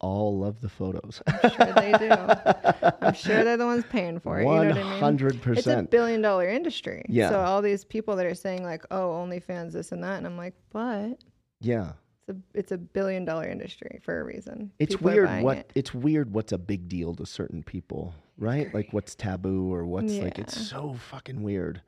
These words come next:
Speaker 2: You never know.
Speaker 1: Yeah.
Speaker 2: Yeah.
Speaker 1: Now, do any of these tattoos have anything to do with
Speaker 2: No.
Speaker 1: No.
Speaker 2: I don't have any tattoos that are, like, regarding my family or, like,
Speaker 1: Okay.
Speaker 2: my, like, I honestly, I feel,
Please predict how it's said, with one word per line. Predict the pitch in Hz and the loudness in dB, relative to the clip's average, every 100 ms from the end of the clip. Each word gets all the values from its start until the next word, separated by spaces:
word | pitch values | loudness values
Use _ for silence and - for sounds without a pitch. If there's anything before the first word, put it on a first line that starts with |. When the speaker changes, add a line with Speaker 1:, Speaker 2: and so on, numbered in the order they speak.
| - | -6
Speaker 2:
You | 214 | -4
never | 202 196 175 | -2 -2 -4
know. | 175 - - 185 - | -6 -8 -10 -10 -2
Speaker 1:
Yeah. | 117 101 62 - _ _ | 0 0 -4 -14 _ _
Speaker 2:
Yeah. | - - 123 | -12 -6 0
Speaker 1:
Now, | 123 120 113 - 139 | 2 4 2 -2 -6
do | 117 117 110 110 - | -2 2 2 0 0
any | 117 | -2
of | 110 | 0
these | 110 110 - - | -2 -4 -12 -6
tattoos | 120 107 - 110 113 110 | -2 -2 0 0 0 0
have | 101 | -2
anything | 98 107 107 107 104 | -2 0 0 0 -2
to | |
do | 101 104 | 0 0
with | 104 101 - - - - | 0 -2 -8 -20 -16 -6
Speaker 2:
No. | 233 269 262 196 180 | -4 -2 -2 -2 0
Speaker 1:
No. | - 73 - _ | 0 -2 -6 _
Speaker 2:
I | 208 | -2
don't | 233 | 0
have | 254 214 | 2 0
any | - 208 208 | -2 -2 -2
tattoos | - 202 190 196 190 185 | -2 -4 -2 -4 -4 -4
that | 190 180 | -2 -2
are, | 180 | -2
like, | 175 175 | -2 -4
regarding | 185 175 175 170 170 170 165 | -6 -4 -2 -2 -2 -4 -8
my | 160 151 - 190 _ | -8 -8 -8 -12 _
family | 190 185 180 180 180 | -8 -6 -6 -6 -4
or, | 180 180 180 | -4 -4 -4
like, | - - | -6 -4
Speaker 1:
Okay. | 208 | -4
Speaker 2:
my, | 180 175 175 180 - | -4 -6 -10 -10 -10
like, | 185 175 - _ - | -10 -10 -14 _ -10
I | 196 | -8
honestly, | 185 190 202 214 208 | -6 -8 -8 -8 -6
I | |
feel, | 196 - 202 185 | -6 -6 -6 -6